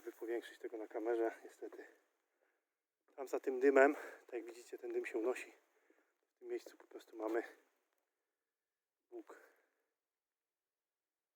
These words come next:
Naprawdę ładnie to wygląda.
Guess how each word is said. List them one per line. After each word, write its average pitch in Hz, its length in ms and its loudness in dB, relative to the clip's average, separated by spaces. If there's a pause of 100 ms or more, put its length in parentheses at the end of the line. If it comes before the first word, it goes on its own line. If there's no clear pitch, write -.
(2250)
Naprawdę 127 380 -2
ładnie 131 260 4
to 127 120 0
wygląda. 131 520 6